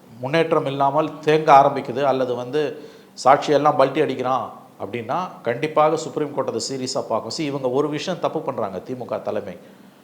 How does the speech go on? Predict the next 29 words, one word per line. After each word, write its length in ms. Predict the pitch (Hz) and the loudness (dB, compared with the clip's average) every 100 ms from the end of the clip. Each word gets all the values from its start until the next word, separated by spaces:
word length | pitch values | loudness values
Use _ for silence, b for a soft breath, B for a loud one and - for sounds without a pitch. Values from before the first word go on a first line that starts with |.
| B B - | B B -6
முதலமைச்சர் 400 | 117 131 123 - | -2 0 -2 -6
உட்பட. 380 | 107 - 101 95 - | -8 -8 -10 -10 -14
உச்சநீதிமன்றம் 680 | 120 117 170 170 151 147 147 | -14 -4 -2 -2 -4 -4 -4
இந்த 140 | 139 123 | -2 0
வழக்கை 380 | 120 143 143 131 | 2 0 -2 -2
எவ்வளவு 400 | 117 143 135 - | 0 0 -2 -4
தீவிரமா 420 | 143 143 139 139 135 | -4 -2 -2 -4 0
பார்க்குதுன்றதை 580 | 127 127 123 127 120 117 | 0 0 -6 -6 -6 -6
பற்றின 300 | 117 - 110 | -8 -8 -10
புரிதல் 420 | - 147 147 143 117 | -6 -2 -2 -2 -4
இவங்களுக்கு 260 | 117 - | -8 -10
இல்ல, 340 | 107 113 117 82 - - B B B B | -8 -4 -4 -6 -12 -20 B B B B
அல்லது 320 | 113 120 117 | 0 2 2
இருந்தும் 360 | 139 165 160 180 | 0 0 -2 -2
இவங்க 180 | 151 | 0
ஏதோ 140 | 127 131 | 0 0
ரிஸ்க் 260 | 127 - | -2 -4
எடுக்கிறாங்கன்னு 500 | 139 113 110 101 104 | -4 -4 -4 -6 -10
தோணுது. 260 | 98 101 95 | -10 -10 -8
நான் 400 | 98 127 147 156 | 0 2 4 2
வந்து 260 | 151 160 165 | -2 -4 -4
என் 80 | |
அனுபவத்துல 520 | 147 143 143 151 151 139 | -2 -2 0 0 0 -4
சொல்றேன், 460 | 117 113 110 104 107 B B B B | -4 -6 -6 -8 -12 B B B B
ரெண்டாயிரத்தி 600 | 104 123 147 151 147 139 | -6 2 4 4 2 -2
பத்து 280 | - 123 147 - | -2 -2 -2 -2
செப்டம்பர்ல, 840 | 120 - 143 127 110 104 98 - - - - - | -4 0 0 2 0 -2 -4 -6 -12 -20 -20 -12
அதுலேருந்து 480 | 101 110 117 127 127 | -6 -2 -2 -2 -4
ரெண்டாயிரத்தி 720 | 113 110 139 135 123 - 120 | -4 0 0 0 -2 -6 -8